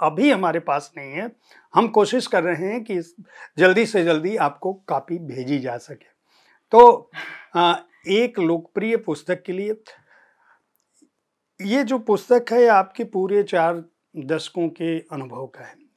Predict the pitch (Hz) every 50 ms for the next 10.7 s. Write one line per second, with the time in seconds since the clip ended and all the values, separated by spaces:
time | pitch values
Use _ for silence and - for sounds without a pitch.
0 | - 190 202 214 226 226 214 - - 196 226 220 - - 185 175 170 180 185 202
1 | 214 165 123 - 151 156 165 160 - 180 170 160 160 - 180 170 170 160 165 -
2 | 170 156 131 143 160 180 180 170 208 196 185 175 165 160 165 160 - - 160 147
3 | 143 147 143 147 185 202 196 180 147 135 135 139 135 135 135 131 147 175 - _
4 | - 151 147 147 147 143 - 147 131 - 143 135 - 147 - 160 147 147 - -
5 | 175 175 170 - 170 147 - 170 160 165 180 - 185 147 147 160 165 - - 156
6 | 156 160 147 127 131 135 - - 165 156 151 _ _ - - - - _ - 156
7 | 135 151 151 151 160 156 208 202 202 190 208 233 233 220 190 - 214 220 226 202
8 | 202 202 - 202 175 160 185 214 208 220 226 220 240 220 214 - - 165 170 180
9 | 190 190 _ - 180 170 156 160 175 170 - 180 139 139 143 135 - - 160 156
10 | - - - - 175 170 160 - 156 123 - - 226